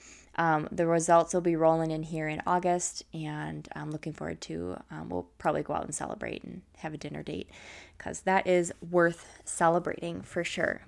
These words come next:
But it definitely takes two to tango. It's, you know, like, man, just supporting each other's goals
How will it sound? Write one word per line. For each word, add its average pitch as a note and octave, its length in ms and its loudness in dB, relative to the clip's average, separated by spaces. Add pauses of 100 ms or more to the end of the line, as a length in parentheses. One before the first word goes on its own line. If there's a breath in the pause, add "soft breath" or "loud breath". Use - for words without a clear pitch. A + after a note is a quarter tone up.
But F3+ 140 4
it F3+ 120 2
definitely A#3+ 300 4
takes B3 380 2 (320)
two C#4+ 240 4
to D4+ 80 4
tango. C#4 580 10
It's, G3 540 6 (140)
you G#3+ 100 0
know, F3+ 280 6
like, F3 360 2
man, G#3+ 440 2 (960 loud breath)
just A3 240 8
supporting A3 360 8
each B3 140 4
other's A#3 240 6
goals G#3+ 500 6